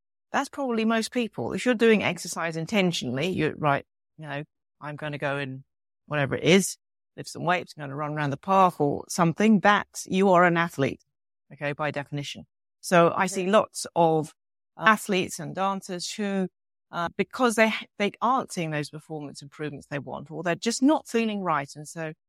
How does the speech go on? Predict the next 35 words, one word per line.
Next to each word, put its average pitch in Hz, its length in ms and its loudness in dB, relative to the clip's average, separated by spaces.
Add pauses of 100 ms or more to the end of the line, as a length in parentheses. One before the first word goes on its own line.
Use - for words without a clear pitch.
(220)
that's 175 180 -10
when 165 120 -6
they 156 80 -8
come 156 200 -8
to - 60 -12
see 165 220 -4
me. 151 180 2
And 156 160 2
often 156 280 -2
the - 140 -4
answer 156 360 -8
lies 151 560 -8
in 147 280 2 (480)
some 147 260 -8
sort - 200 -6
of - 60 -10
disruption - 580 -4
of 127 60 -4
the 147 100 -8
hormones 139 380 -4
that - 100 -8
we're - 80 -8
gonna 143 220 -4
go 147 180 0
on 143 140 -2
and 139 100 -4
discuss. 151 560 0 (440)
Uh, 160 120 0
the 190 100 6
other 170 160 6
thing 160 220 -6
I 156 100 -4
love 151 220 -2
doing 170 320 -2
is, 151 560 -4